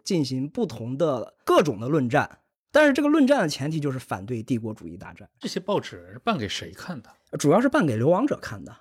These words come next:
Speaker 1: 另外一部分就是偷运回国内，
Speaker 2: 嗯。
Speaker 1: 然后传达到彼得堡，那时候叫彼得堡和莫斯科的一些工会里面。
Speaker 2: 他们讨论这些话题，真的能够去接受它吗？
Speaker 1: 哎，这个他们还真的还接受了，因为在一战中间，布尔什维克的地下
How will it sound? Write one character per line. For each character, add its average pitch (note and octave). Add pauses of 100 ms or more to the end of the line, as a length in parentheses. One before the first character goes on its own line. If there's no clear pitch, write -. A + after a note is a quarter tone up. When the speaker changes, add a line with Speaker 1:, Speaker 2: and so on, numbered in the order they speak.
Speaker 1:
另 G3
外 D#4+
一 G3
部 C#3+
分 C3+
就 A#2+
是 A#2
偷 C4
运 A#3
回 C3
国 A2
内， G3+ (100)
Speaker 2:
嗯。 A2+ (120)
Speaker 1:
然 D3
后 G#3 (200)
传 C#3
达 D3+
到 D#3
彼 C#3
得 F3
堡， -
那 C#3
时 C3
候 C3
叫 D3
彼 A2+
得 D#3+
堡 F#3+
和 -
莫 D#3
斯 D3+
科 E3
的 D#3
一 C#3+
些 C#3+
工 G#3+
会 C4
里 A#1+
面。 - (200)
Speaker 2:
他 G3
们 G3
讨 C3
论 B2
这 D3
些 D#3+
话 D#3
题， B2
真 F#3
的 F3+
能 A#2+
够 B2+
去 A#2
接 D3+
受 C3+
它 B2
吗？ A2 (280)
Speaker 1:
哎， C4+ (260)
这 C4
个 F#3
他 F3+
们 G3+
还 E3+
真 F#3
的 F3
还 C3
接 D3+
受 D3
了， A#2+
因 F#3+
为 G3+
在 D3 (220)
一 F3+
战 F3
中 C3+
间， B2
布 D#3
尔 C#3+
什 C3
维 C#3
克 C#3+
的 C3
地 C#3
下 C#3+